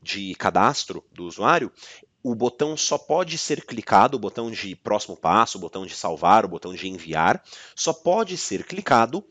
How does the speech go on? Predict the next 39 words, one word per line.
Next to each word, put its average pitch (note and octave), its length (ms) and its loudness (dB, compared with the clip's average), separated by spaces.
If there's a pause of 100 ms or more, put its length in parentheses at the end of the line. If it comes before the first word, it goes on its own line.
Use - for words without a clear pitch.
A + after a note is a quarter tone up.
(300)
caso D#3+ 400 6
todos F3+ 380 -4
os E3+ 140 -8
campos D3+ 680 -2 (280)
tenham C#3+ 240 -2
sido C3 180 -8
preenchidos F3 920 -4 (200)
e E3 400 4
o C3 160 -4
e-mail C3+ 720 2 (280)
tenha C3 460 0
um A#2+ 140 -6
valor B2 380 2
válido, G2 480 4
seja G#2 340 -4
realmente G2+ 380 -6
um G#2 40 -8
e-mail G#2 200 -4
válido. F2+ 320 0
Aí D#2 60 -12
você - 100 -16
pode E2+ 180 -10
usar E2+ 260 -2 (220)
expressão - 380 -10
regular, F#2 520 0
você - 120 -16
pode F2 180 -10
fazer F2+ 180 -10
da F2+ 100 -8
forma F2+ 260 -10
que - 100 -20
você - 200 -12
tá - 120 -8
acostumado, E2 600 -10 (200)
tá? G2 200 0 (340)
Mas G#2+ 200 -2
a D#3 60 2
ideia D3 520 2
aqui - 360 -12